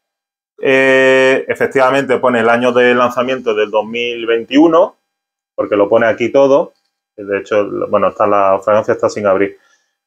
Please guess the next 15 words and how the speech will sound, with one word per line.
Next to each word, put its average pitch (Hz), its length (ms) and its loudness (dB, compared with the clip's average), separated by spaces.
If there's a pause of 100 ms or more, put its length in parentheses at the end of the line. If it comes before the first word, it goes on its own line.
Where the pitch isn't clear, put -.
Pero 117 720 4
si 110 160 -10
no, 113 720 -2 (200)
si 104 320 -12
se 104 220 -2
puede 117 300 2
ver, 113 160 4
a 117 60 2
lo 113 100 2
mejor 127 280 0
pone 135 220 2
dos 117 160 0
mil 120 160 -4
veintiuno 107 400 -4
aquí. 92 260 -10